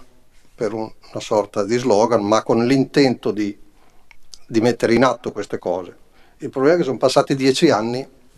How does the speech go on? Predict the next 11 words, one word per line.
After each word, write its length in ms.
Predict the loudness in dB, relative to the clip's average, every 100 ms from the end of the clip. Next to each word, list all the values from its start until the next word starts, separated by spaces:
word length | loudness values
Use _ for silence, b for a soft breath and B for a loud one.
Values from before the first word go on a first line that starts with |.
| -20 -12
e 80 |
siamo 300 | -4 0 2
ancora 320 | 0 0 -2 2
qua. 240 | 0 0
Questo 260 | -2 0 0
è 80 |
un 80 | 2
monito 400 | 2 2 -4 -8
che 100 | -2
voglio 280 | 2 2 2
lanciare 600 | 0 0 0 0 -4 -10